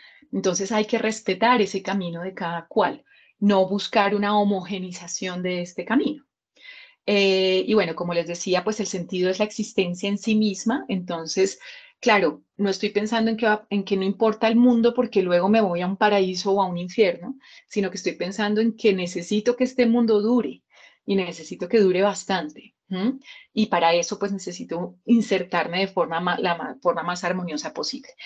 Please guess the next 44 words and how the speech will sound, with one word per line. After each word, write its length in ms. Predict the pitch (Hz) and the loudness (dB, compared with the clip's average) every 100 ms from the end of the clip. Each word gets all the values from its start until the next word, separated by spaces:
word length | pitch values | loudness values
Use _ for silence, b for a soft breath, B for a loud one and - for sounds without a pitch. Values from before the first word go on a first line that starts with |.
| B B | B B
Obvio, 240 | 214 226 | 2 4
esto 160 | 240 269 | 4 2
es 80 | 262 | 4
mucho 220 | 247 254 | 4 4
más 160 | 247 254 | 2 2
complejo, 480 | 254 226 208 262 | 2 2 0 0
pero 360 | 214 208 269 277 _ _ _ _ - _ _ | 2 2 2 -2 _ _ _ _ -20 _ _
tenemos 380 | - 175 170 180 | -8 -6 -6 -4
poco 280 | 208 190 220 | -2 -2 2
tiempo. 400 | 262 208 180 254 | 2 2 -2 -10
<laughs> 400 | - - 220 208 B B B B | -8 -6 -6 -8 B B B B
Eh, 800 | 190 185 180 180 180 170 170 - _ - | 4 6 4 4 4 4 2 -4 _ -4
y 200 | 226 226 - | 2 2 4
hay 200 | 247 254 | 0 0
otros 320 | 285 285 302 | -2 -2 -6
conceptos 640 | - 285 269 196 - 202 - | 0 0 0 -2 -4 -8 -4
también 280 | 226 180 | -4 -4
de 60 | 175 | -8
estas 280 | - 208 - | -8 -10 -6
cosmovisiones 800 | 220 208 190 175 - 175 185 - | -6 -4 -4 -6 -6 -6 -6 -2
chinas, 420 | 262 208 190 - | 0 2 0 -2
que 100 | 175 | -4
no 80 | 165 | -2
solamente 460 | 196 185 208 202 | 0 0 0 -2
es 40 | 208 | 0
la 140 | 202 | 0
taoísta, 600 | 202 254 180 202 - 180 | 2 0 0 -4 -2 -4
también 260 | 175 165 165 | -4 -8 -6
hay 120 | 190 | -4
mucho 260 | 202 196 202 | -4 -2 -2
de 40 | |
los 100 | 196 | 0
valores 300 | 170 160 175 | 0 -2 -4
confucianos, 720 | 202 180 170 - 214 190 190 B B B | -6 -6 -6 0 0 0 -6 B B B
y 80 | 202 | 2
hay 100 | 202 | 2
cosas 320 | 220 220 254 | 2 0 2
que 80 | 247 | 2
venían 400 | 196 196 196 214 | 2 2 0 2
desde 320 | 226 202 185 | 2 2 0
antes 320 | 180 180 196 | -2 -2 -2
del 160 | 208 214 | -2 -2
taoísmo 600 | 202 180 175 180 180 180 | -2 0 0 -2 -6 -6
también, 460 | 180 208 196 175 | -4 -2 -2 -4